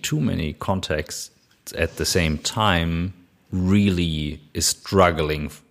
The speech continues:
I have to say, for me still today. And the question would be now to use it as a, as a chance, reflect about it and say, like, Okay, is there an amount of things we can change at the same time? Let's say develop a habit of,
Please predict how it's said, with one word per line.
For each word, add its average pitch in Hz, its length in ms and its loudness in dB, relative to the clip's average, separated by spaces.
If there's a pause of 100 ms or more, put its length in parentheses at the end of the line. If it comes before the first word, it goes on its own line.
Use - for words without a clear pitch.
(140)
I 80 80 -2
have 78 180 -4
to - 80 -6
say, - 220 -4
for - 180 -10
me 73 180 -8
still - 680 0
today. 82 540 2 (920)
And 87 360 2 (100)
the 85 100 -2
question 127 380 2
would 98 160 2
be 90 100 2
now 87 240 4
to 87 160 0
use 107 300 2
it 87 120 6
as 78 320 0
a, 73 320 -2
as - 280 -6
a 78 260 -12 (140)
chance, 90 720 0 (160)
reflect - 540 -2
about 80 360 -2
it 78 100 -4
and 82 140 -8
say, 82 220 -4
like, 80 240 -6
Okay, - 540 -4 (520)
is 147 200 0
there 113 260 2
an 95 180 0
amount 90 480 2 (140)
of 80 200 -2
things 82 440 -4
we 92 80 0
can 82 200 -2
change 80 340 -2
at - 100 -8
the - 80 -8
same 76 260 -4
time? 90 380 0
Let's 82 160 -2
say 87 120 2
develop 85 440 2
a 76 100 -2
habit 82 300 0
of, - 200 -8